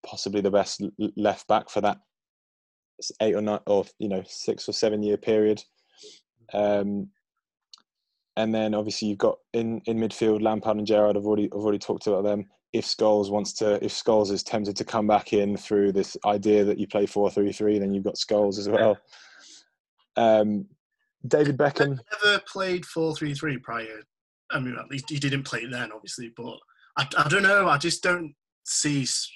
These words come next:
Speaker 2: even, like, valid point that maybe, like I said, Gerrard goes, you play four three three, you do really well, you win the league. I don't,
Speaker 1: Yeah.
Speaker 2: I can't see Sven then going, "You know what, let me play four three three."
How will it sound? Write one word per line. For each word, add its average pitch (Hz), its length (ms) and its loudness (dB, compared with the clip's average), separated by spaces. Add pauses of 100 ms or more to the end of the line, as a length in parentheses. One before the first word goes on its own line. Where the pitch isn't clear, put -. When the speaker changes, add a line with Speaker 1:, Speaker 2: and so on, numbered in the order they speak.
Speaker 2:
even, 196 400 -4
like, 160 280 2 (360)
valid 160 380 0
point 143 260 -4
that 127 160 -8
maybe, 127 580 -4 (340)
like 120 180 -6
I 123 40 -8
said, 117 400 -6 (720)
Gerrard 147 420 4
goes, 131 400 -2 (200)
you 131 100 -8
play 151 240 0
four 143 240 -4
three 131 200 -8
three, 120 540 -8 (300)
you 135 100 -10
do 139 160 -2
really 131 200 -4
well, 120 160 -6
you 120 100 -8
win 120 120 -8
the 117 80 -12
league. 113 300 -10 (140)
I - 120 -12
don't, 151 240 -2
Speaker 1:
Yeah. 95 100 0 (340)
Speaker 2:
I - 100 -8
can't 175 300 0
see 170 160 -2
Sven 147 340 0
then 135 360 -6 (120)
going, 120 380 -8
"You 143 60 -6
know 170 140 -4
what, 139 260 -4
let 143 100 -8
me 131 80 -10
play 131 200 -8
four 120 240 -12
three 117 200 -14
three." 123 420 -12